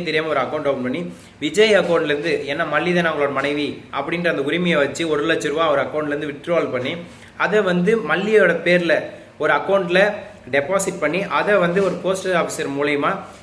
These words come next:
வீட்டுக்கு கொடுத்து அனுப்புறாங்க. இது எதுவுமே தெரியாத நம்மளோட பெரியம்மா இருக்காங்க இல்லையா, அதை வாங்கிட்டு வந்து நேரா ஹால்ல எல்லாரும் நிக்கிற போது வந்து மல்லி ஏதோ அக்கௌண்ட் ஓப்பன் பண்ணியிருந்தமே, இந்தா வந்துருச்சுன்னு கொண்டு வந்து கொடுக்க, அதை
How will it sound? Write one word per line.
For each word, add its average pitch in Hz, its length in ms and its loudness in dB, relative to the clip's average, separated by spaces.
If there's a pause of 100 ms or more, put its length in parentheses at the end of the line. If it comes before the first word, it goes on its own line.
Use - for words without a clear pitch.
(120)
வீட்டுக்கு 175 240 -2
கொடுத்து 147 220 -2
அனுப்புறாங்க. 120 380 -4 (800)
இது 185 220 0
எதுவுமே 190 320 4 (120)
தெரியாத 151 280 4 (560)
நம்மளோட 170 380 2
பெரியம்மா 165 280 2
இருக்காங்க 131 240 0
இல்லையா, 147 200 2 (460)
அதை 190 140 4 (100)
வாங்கிட்டு 180 340 2
வந்து 165 220 -2
நேரா 170 240 4 (100)
ஹால்ல 160 300 0
எல்லாரும் 151 260 2
நிக்கிற 151 260 -4
போது 151 180 0
வந்து 160 220 -4
மல்லி 180 260 0 (580)
ஏதோ 208 100 0 (180)
அக்கௌண்ட் 208 300 -2
ஓப்பன் 170 120 0
பண்ணியிருந்தமே, 156 440 0
இந்தா 156 260 2
வந்துருச்சுன்னு 160 480 -4
கொண்டு 143 160 0
வந்து 143 180 -4
கொடுக்க, 175 300 -2 (640)
அதை 147 120 0